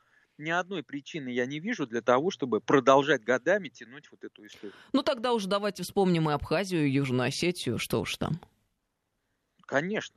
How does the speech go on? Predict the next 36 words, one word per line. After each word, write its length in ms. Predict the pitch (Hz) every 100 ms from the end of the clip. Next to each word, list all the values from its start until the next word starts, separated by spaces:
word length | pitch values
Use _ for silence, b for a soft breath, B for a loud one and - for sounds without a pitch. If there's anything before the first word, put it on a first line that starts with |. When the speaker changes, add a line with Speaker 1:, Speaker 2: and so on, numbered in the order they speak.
| -
Speaker 1:
конечно. 360 | 127 147 -
Если 300 | 113 143 -
кто-то 440 | 170 - 247 220 123
хочет 460 | - 190 170 - _ B B B
состав 460 | - 143 - 151 -
России, 400 | 135 127 202 143
нужно 280 | 123 117 120
немедленно 840 | 123 143 147 139 104 95 92 - _ B B B
раскрывать 680 | 117 110 - 107 120 170 -
объятия. 440 | 110 98 87 - _ B B B
Speaker 2:
И 80 | -
мне, 140 | 196 277
кстати 340 | - 262 254
говоря, 280 | 214 226 233
кажется, 760 | 285 339 233 - 156 135 120
вот 320 | - 143 - -
сейчас 400 | - 175 - 156 156
я 80 |
подумала, 560 | 147 180 185 160 139 131
это 500 | - 185 202 190 185
был 520 | 175 165 175 220 214
бы 180 | 185 190
вполне 440 | - 190 190 202 196
логичный 540 | 185 180 185 - 185
шаг 300 | - 262 -
после 340 | - 190 190
того, 300 | 175 170 220
как 200 | 277 175
мы 120 | 185 208
проголосовали 720 | 185 170 165 - 160 208 202
за 140 | 156
поправки 460 | - 147 170 180 165
в 80 | -
Конституцию. 840 | 175 175 226 - 190 - 139 135
Ведь 180 | 151 180
мы 260 | 196 185